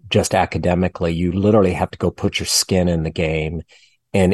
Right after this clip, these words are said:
experience it and experience the confusion and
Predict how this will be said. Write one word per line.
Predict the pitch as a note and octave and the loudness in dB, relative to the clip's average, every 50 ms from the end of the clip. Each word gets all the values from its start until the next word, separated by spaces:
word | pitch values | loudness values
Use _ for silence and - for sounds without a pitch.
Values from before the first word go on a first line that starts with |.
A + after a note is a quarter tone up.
| - - | 0 -2
experience | F2+ - - - - _ A2 G2+ G2+ G2 F#2 F2+ F2 E2 E2+ - - | -4 -2 -2 -2 0 _ 2 2 4 4 2 2 0 -2 -4 -4 -4
it | F2 D#2 D#2 D#2+ D2 - - _ | -4 -2 -2 -4 -4 -6 -10 _
and | - F#2 F2+ | -2 -2 -2
experience | F2+ - - - G#2+ F#2+ F2+ E2 - - | -2 -2 0 0 2 2 2 0 -2 -6
the | - - | -10 -10
confusion | - - F#2+ E2 - - G#2 G2+ F#2+ F#2 E2+ - F#2 D#2+ D2+ D2+ D2+ D2+ | -6 -6 -6 -6 0 2 2 4 4 2 0 -2 -4 -4 -4 -4 -4 -4
and | D2+ D2+ D2+ E2 | -4 -6 -6 -8